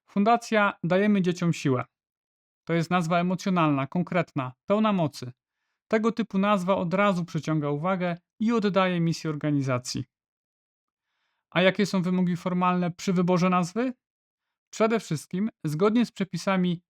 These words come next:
nazwa musi być unikalna. Nie może być identyczna z nazwą innej fundacji.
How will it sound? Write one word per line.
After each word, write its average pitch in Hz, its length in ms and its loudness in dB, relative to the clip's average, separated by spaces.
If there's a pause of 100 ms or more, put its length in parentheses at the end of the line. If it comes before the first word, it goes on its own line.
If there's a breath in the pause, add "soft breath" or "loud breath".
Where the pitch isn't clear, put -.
(140)
nazwa 175 420 2
musi 170 260 0
być 156 140 -4
unikalna. 135 600 -2 (680)
Nie 202 120 4
może 214 280 2
być 175 160 -2
identyczna 185 640 -2
z 156 60 -2
nazwą 170 380 0
innej 165 300 -2
fundacji. 180 540 -2